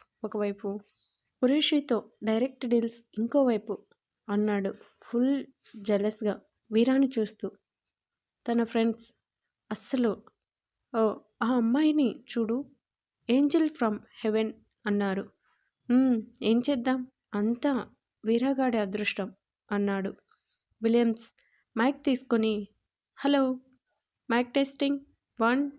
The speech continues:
టూ, త్రీ" అన్నాడు నవ్వుతూ. అందరూ కబుర్లు ఆపి తన వైపే చూశారు. విలియమ్స్, "గత కొన్ని సంవత్సరాలుగా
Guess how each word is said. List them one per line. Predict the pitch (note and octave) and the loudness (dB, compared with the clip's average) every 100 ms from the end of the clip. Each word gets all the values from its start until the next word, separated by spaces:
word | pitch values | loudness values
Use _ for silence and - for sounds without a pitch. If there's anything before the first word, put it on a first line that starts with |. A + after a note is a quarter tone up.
| - | -2
టూ, | B3 C4 | 0 0
త్రీ" | C4+ A#3 B3+ B3+ | -4 -2 0 0
అన్నాడు | G#3+ G#3 G3+ F#3+ F#3+ _ G#3 | 0 -2 -2 -6 -10 _ -6
నవ్వుతూ. | G#3 G#3 G#3+ G#3 - _ _ _ _ _ _ _ - | -4 -4 -4 -6 -8 _ _ _ _ _ _ _ -8
అందరూ | A3 A#3+ C#4 D#4+ D4+ | -2 2 4 4 2
కబుర్లు | A3 - A3+ A#3 B3 B3 A3+ - _ - | 0 -2 0 0 2 2 0 -6 _ -2
ఆపి | G#3+ A3 A#3 F#3+ F#3 - - _ | 0 2 0 0 -8 -20 -20 _
తన | A#3 A#3+ | -2 2
వైపే | C#4+ D4+ D#4 D#4 C4 | 2 4 2 2 -4
చూశారు. | - A#3 G#3+ G#3 - - _ A#3+ | -2 0 0 -2 -6 -20 _ 0
విలియమ్స్, | B3 C4+ A#3+ A#3 - _ - A#3 | 4 4 2 0 -10 _ -4 0
"గత | A#3+ | 2
కొన్ని | D4 C4+ C#4 | 2 2 0
సంవత్సరాలుగా | C#4+ C4 C#4 - C#4+ C#4 B3 A3 | 0 0 -2 -2 2 2 2 0